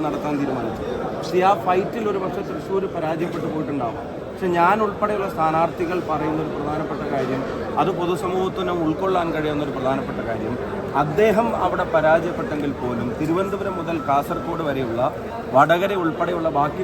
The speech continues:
പത്തൊൻപത് മണ്ഡലങ്ങളിലും കെ മുരളീധരൻ എന്ന നേതാവിൻ്റെ ആർജവത്തോടെയുള്ള ആ തീരുമാനത്തിൻ്റെ ഗുണം ഞങ്ങൾക്ക് എല്ലാവർക്കും ലഭിച്ചിട്ടുണ്ട്.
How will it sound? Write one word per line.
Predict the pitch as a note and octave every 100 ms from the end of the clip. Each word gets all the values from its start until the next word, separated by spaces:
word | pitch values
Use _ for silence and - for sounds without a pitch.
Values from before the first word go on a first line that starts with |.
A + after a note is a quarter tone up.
| -
പത്തൊൻപത് | E3 - A#3 A#3 A#3 A3
മണ്ഡലങ്ങളിലും | F#3 E3 E3 D#3+ C#3+ B2+ - - - -
കെ | E3 G3
മുരളീധരൻ | G#3+ F3 F3 F#3+ F3+ F3+ F3+
എന്ന | E3 E3
നേതാവിൻ്റെ | D3+ C#3 D3 D3+ D3 D3
ആർജവത്തോടെയുള്ള | D3+ C#3+ E3+ F3 G3 F#3 F3 E3+ E3+ D#3
ആ | D3+ C3
തീരുമാനത്തിൻ്റെ | C#3+ D3+ D3+ D3+ - D#3 E3
ഗുണം | C#3+ E3 G#3 F#3+ - - - -
ഞങ്ങൾക്ക് | C#3+ E3+ G#3 A3
എല്ലാവർക്കും | G3+ G#3+ G#3 G#3
ലഭിച്ചിട്ടുണ്ട്. | F#3+ F3 E3+ D3+ A#2+ - - -